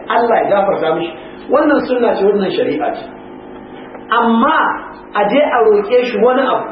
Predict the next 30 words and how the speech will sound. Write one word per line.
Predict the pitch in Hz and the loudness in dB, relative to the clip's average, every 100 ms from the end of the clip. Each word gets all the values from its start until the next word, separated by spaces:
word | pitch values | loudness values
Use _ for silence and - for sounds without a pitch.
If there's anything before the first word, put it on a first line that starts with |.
| - - | -12 -12
to, | - | -2
wannan | 156 165 151 | 0 2 0
bai | - | -2
halatta | - 127 135 - | -4 -4 -4 -6
ba. | - - - | -10 -12 -6
To, | 160 160 | -2 0
addu'a | 175 - - 220 | 0 0 0 2
ba | 170 190 | 2 2
a | 202 | 0
sarrafa | - 175 165 151 151 | 0 0 0 0 0
ta | 156 | 0
ga | 143 | -4
kowa | 127 143 143 143 | -2 2 4 2
sai | 151 | 0
ga | 143 131 | -2 -2
Allah, | 123 120 | -2 -2
domin | 131 135 151 | -4 -2 -2
cikin | 151 196 | -2 0
hadisin | 175 170 170 165 | 0 0 -2 -2
Abu | 139 156 | 2 4
Dauda | 165 165 - | 4 4 0
da | - | -2
Imam | 139 156 156 | -2 -2 -2
Ahmad, | 151 151 - | -2 -2 -2
hadisin | - 156 156 | -4 -4 -4
kyakkyawa, | 135 127 147 151 | -6 -2 2 2
Annabi | 151 147 143 139 | 0 -2 -2 -2
ya | |
ce, | - | -2
"Addu'a | - - - - | -6 -6 -4 -2